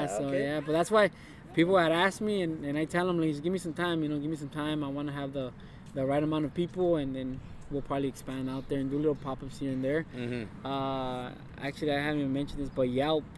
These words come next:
Speaker 2: uh, Yelp actually wants me to go out to San Francisco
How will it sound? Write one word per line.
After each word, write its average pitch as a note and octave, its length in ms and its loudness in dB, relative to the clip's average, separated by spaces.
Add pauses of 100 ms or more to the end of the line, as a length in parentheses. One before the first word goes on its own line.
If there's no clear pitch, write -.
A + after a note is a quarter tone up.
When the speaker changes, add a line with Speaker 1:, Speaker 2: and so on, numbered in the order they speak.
(280)
Speaker 2:
uh, C3 300 -8
Yelp C#3 440 2 (420)
actually C#3+ 320 -2
wants C#3 300 -2
me D3+ 120 -2
to C3+ 60 -2
go C3 180 -2
out C#3 140 0
to C#3 60 -2
San C#3+ 240 -4
Francisco C3+ 520 -4